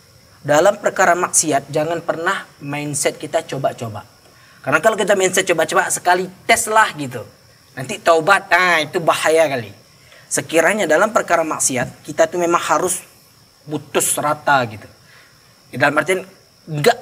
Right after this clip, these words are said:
sekalipun aku mendekatinya gitu. Hmm. Makanya dalam perkara maksiat itu juga Allah katakan, "Jangan dekati." Seperti perzinaan gitu, dalam mencuri, jangan dekati.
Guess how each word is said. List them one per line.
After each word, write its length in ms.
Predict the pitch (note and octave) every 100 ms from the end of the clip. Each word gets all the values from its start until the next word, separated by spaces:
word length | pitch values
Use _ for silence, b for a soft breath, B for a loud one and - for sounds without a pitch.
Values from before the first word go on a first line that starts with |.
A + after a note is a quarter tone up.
| -
sekalipun 880 | - - F3 - F3+ F3 F3 - G#3+
aku 300 | A3+ - F3
mendekatinya 760 | E3 D#3+ D3+ - - C3+ B2+ A2+
gitu. 160 | G2+
Hmm. 480 | - _ _ - -
Makanya 300 | C#3 - G3
dalam 140 | G3+ F3+
perkara 300 | E3 E3 D#3
maksiat 340 | D3+ - D#3
itu 160 | C#3 C#3+
juga 140 | E3+
Allah 160 | F3+ D#3+
katakan, 400 | - C3+ C#3 D#3+ E3 B B -
"Jangan 440 | D3+ D3 F3+ F3
dekati." 520 | D#3 - F3 - B2 - - -
Seperti 400 | - B2 - C3
perzinaan 760 | A#2 C3 A#2+ A#2+ C#3+ C#3 C#3+ C3+
gitu, 180 | B2 A#2
dalam 280 | A2+ A#2
mencuri, 360 | A#2+ B2 C3 C#3+
jangan 380 | C#3+ F3 F#3+ A3
dekati. 480 | G3+ - F3+ -